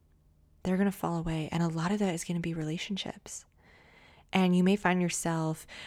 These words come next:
remember I talked about that wave, like that wave in the image of, um, it's like you have this wave of moving towards that. You're, like, moving towards the rising, towards this journey, but you're pulling back, and then you wave and you pull back.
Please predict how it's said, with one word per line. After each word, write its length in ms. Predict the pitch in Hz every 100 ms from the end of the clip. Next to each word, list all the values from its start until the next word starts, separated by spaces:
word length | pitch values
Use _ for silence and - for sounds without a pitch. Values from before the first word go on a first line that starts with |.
| -
remember 200 | 196 196
I 60 | 190
talked 280 | - 196 196
about 140 | 185
that 220 | 165 -
wave, 460 | 165 170 170 - -
like 180 | 147 -
that 220 | 151 -
wave 380 | 170 170 170 175
in 120 | 170
the 100 | 160
image 400 | 160 165 156 160
of, 180 | 156 156
um, 360 | 151 151 156 - - - - - _
it's 120 | - 180
like 100 | 175
you 60 |
have 340 | 165 - 175 175
this 220 | 170 -
wave 280 | 170 170 165
of 140 | 165
moving 400 | 175 180 175 165
towards 300 | - 147 -
that. 180 | - -
You're, 100 | 151
like, 160 | 147
moving 400 | 175 202 208 202
towards 280 | 190 185 175
the 60 | 160
rising, 460 | 156 156 156 -
towards 240 | - 180 170
this 140 | 165
journey, 200 | 170 160
but 140 | 160 -
you're 80 |
pulling 360 | 160 - 185 175
back, 340 | 165 143 -
and 100 | 165
then 100 | 160
you 140 | 165 175
wave 380 | 202 196 180 170
and 100 | 160
you 60 |
pull 180 | - 180
back. 240 | 170 160